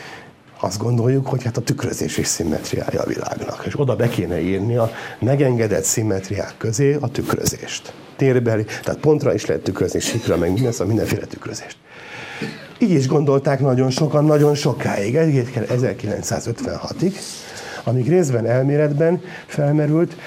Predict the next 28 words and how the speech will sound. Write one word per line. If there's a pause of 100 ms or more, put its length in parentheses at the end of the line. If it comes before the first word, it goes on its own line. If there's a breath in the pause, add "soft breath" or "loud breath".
(100)
részben
pedig
kísérletileg
bebizonyították,
hogy
az
elemi
részecskék
világában
nincs
így. (720 loud breath)
Van
olyan
részecske,
van
olyan
elemi
részecske
folyamat, (380 loud breath)
amely
végbe
megy,
de
a
tükörképe
nem
megy
végbe.